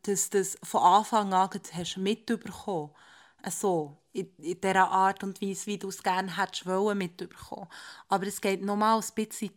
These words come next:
tiefer, wenn du es wirklich lernst für dich. Und wenn du den Unterschied lernst, der sich nachher ergibt auch in deinem Fühlen von deinem alltäglichen Leben, ähm, wenn du eben diesen Shift machst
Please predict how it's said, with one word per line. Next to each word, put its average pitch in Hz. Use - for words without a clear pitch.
tiefer, 196
wenn 175
du -
es 165
wirklich 196
lernst 185
für -
dich. 160
Und 175
wenn 180
du 175
den 180
Unterschied 220
lernst, 190
der 180
sich 170
nachher 190
ergibt 208
auch 208
in 190
deinem 214
Fühlen 233
von 180
deinem 185
alltäglichen 208
Leben, 175
ähm, 175
wenn 208
du -
eben 208
diesen 185
Shift -
machst -